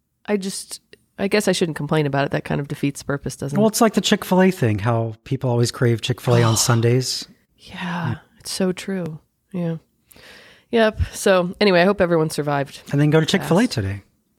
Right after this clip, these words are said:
Speaker 2: 'cause it's Thursday.
Speaker 1: It's Thursday and you can't go tomorrow.
Speaker 2: Can't go tomorrow.
Speaker 1: That's the other thing. We can't go to Chick-fil-A twice a week because of Fridays and Sundays. It's not fair.
Speaker 2: Offer it up.
Speaker 1: Chick-fil-A needs to sell fish.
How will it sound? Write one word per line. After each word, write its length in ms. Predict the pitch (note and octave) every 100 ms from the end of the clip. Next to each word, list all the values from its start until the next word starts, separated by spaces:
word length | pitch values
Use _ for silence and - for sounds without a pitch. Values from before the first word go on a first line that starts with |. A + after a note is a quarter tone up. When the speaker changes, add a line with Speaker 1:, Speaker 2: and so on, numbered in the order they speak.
| _
Speaker 2:
'cause 180 | A#2+ A2
it's 380 | - - - _ _ _
Thursday. 440 | - F3 - A#2+ - - -
Speaker 1:
It's 220 | - - -
Thursday 380 | A#3 C#4+ F#3+
and 100 | D#3+
you 40 | D#3
can't 220 | G3 F3
go 80 | G3
tomorrow. 220 | G#3+ A3
Speaker 2:
Can't 160 | A3+ F3
go 80 |
tomorrow. 500 | D#3 F3+ A3 F#3 E3 E3
Speaker 1:
That's 220 | C#4 D4+
the 80 | F4+
other 160 | G#4 A4+
thing. 480 | E4 C4 G3+ F3 F3+
We 100 | C4+
can't 180 | G4
go 80 | F#4
to 60 | F4
Chick-fil-A 340 | F4+ - D#4 - -
twice 840 | - - B3+ C#4+ D#4 - - - _ _ _ _ -
a 100 | F#3+
week 320 | F3 D#3 - -
because 240 | F3+ F#3+
of 80 | F#3
Fridays 380 | F#3 F#3+ F#3 F#3
and 140 | F#3
Sundays. 460 | - - - - -
It's 140 | -
not 160 | A3+ -
fair. 140 | C#4+
Speaker 2:
Offer 360 | A2+ F#2+ - A#2+
it 80 | A#2+
up. 280 | G#2 - - _ _ _ _
Speaker 1:
Chick-fil-A 400 | - E4+ - G#4
needs 260 | E4+ D#4 -
to 80 | A#3
sell 220 | - G#3
fish. 640 | - - - E3 - -